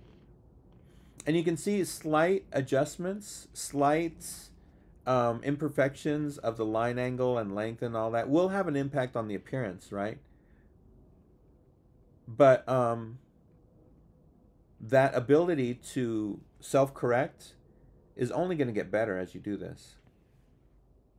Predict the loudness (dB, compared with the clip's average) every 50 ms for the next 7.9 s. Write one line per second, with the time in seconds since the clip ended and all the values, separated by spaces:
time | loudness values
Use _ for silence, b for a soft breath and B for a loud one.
0 | _ _ _ _ _ _ _ b b b b b b b b b b b _ 2
1 | 2 2 2 2 2 0 0 0 0 -2 -2 0 0 2 2 2 0 -2 -2 -2
2 | 0 0 0 0 -2 -4 -2 0 2 2 2 2 -2 -4 -6 -6 -6 -4 -4 -6
3 | -4 -4 -2 -2 -2 -4 -2 0 0 2 2 2 0 -2 -2 -4 -10 -18 -8 -2
4 | -2 -2 0 -2 -4 -6 -4 -4 -2 -2 -2 -4 -4 -6 -6 -4 -4 -4 -4 -6
5 | -6 -8 -8 -8 -10 -12 -18 -20 _ _ _ _ _ _ _ _ _ _ _ _
6 | _ _ _ _ _ _ _ _ _ _ _ _ _ -18 -8 -6 -4 -4 -4 -4
7 | -6 -6 -6 -6 -6 -4 -4 -2 -2 -4 -4 -4 -4 -4 -4 -4 -6